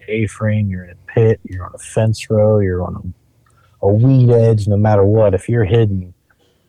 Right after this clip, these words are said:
you know, they can't that's not gonna change. So I just, I just can't say, I can't put my finger on what exactly is gonna give, but something's gonna give.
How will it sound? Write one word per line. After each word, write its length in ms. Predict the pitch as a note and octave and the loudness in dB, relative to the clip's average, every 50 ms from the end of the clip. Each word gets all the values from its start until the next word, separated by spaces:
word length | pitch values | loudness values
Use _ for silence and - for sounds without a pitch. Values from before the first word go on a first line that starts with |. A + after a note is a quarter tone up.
| _ _ | _ _
you 100 | F2 E2+ | -10 -6
know, 280 | E2 F2 E2+ E2+ E2 - _ | -6 -4 -4 -6 -6 -8 _
they 200 | G#2 G#2 G#2+ G#2 | -4 -2 -2 -2
can't 400 | F#2+ - - G#2+ G2+ F#2+ F#2+ F2+ - _ _ _ _ _ _ _ _ - - - _ _ - | -2 -2 -4 -2 -2 -2 -2 -4 -8 _ _ _ _ _ _ _ _ -18 -18 -18 _ _ -4
that's 300 | G#2+ G#2+ G2 - - - | -4 -4 -4 -6 -6 -6
not 180 | G2+ F2 E2 | -6 -6 -6
gonna 180 | - F2+ F2 E2+ | -6 -8 -8 -8
change. 600 | - - G2 E2+ E2 D#2+ D#2+ E2 D#2+ - - _ _ _ G#2 | -8 -8 -8 -8 -8 -10 -12 -14 -14 -16 -20 _ _ _ -16
So 180 | - - G2 - | -10 -6 -6 -4
I 140 | - A2+ | -2 -2
just, 220 | G#2+ G#2+ G#2 - - | -2 -2 -2 -4 -4
I 120 | - A2+ | -2 -2
just 200 | A2 G#2 - - | -2 -2 -4 -8
can't 320 | - - B2+ A#2 G#2 - - | -4 -2 0 0 0 -2 -6
say, 600 | - - B2 A#2 G#2+ G#2 G2+ G2 G2 G2 F#2 - _ _ _ _ _ _ _ - | -6 -2 0 2 2 4 4 2 2 0 -2 -6 _ _ _ _ _ _ _ -6
I 100 | F2+ E2+ | -6 -4
can't 260 | - B2+ A#2 G2 - | -2 -2 -2 -2 -2
put 140 | B2 A#2 F#2 | -2 -2 -2
my 120 | G2 - | -4 -6
finger 360 | - - G#2+ G#2 G2+ G2 F#2+ | -4 -4 -2 -2 0 0 0
on 260 | F#2 F#2 F2+ F2+ F#2 | -2 -2 -2 -4 -2
what 240 | F#2+ G2+ G#2 F#2+ - | 0 0 -2 -2 -2
exactly 880 | F#2+ F#2 F#2 - - G2+ F#2+ F#2+ F#2+ - - F#2+ F#2+ F#2+ F#2 F2+ F2 - _ _ _ _ _ | -6 -8 -6 -4 -2 0 0 0 0 -2 -2 -2 -2 -2 -2 -4 -6 -10 _ _ _ _ _
is 140 | - F2+ F2+ | -8 -6 -4
gonna 260 | F#2 G2+ F#2+ F2+ F2 | -2 -2 -2 -2 -4
give, 520 | F2 - G2 G2 G2 G2 F#2 F2+ F2+ F2 - - _ _ - | -4 -4 -2 -2 0 0 0 0 -2 -4 -8 -12 _ _ -6
but 260 | F2 F#2 E2+ - - | -4 -4 -4 -6 -10
something's 420 | - - B2 G#2+ - - F2 E2 E2+ | -4 -2 -2 -2 -2 -4 -8 -10 -10
gonna 200 | E2 D2+ E2 E2+ | -10 -10 -10 -8
give. 280 | F2 F#2 F#2 F#2 F2+ | -8 -6 -4 -4 -6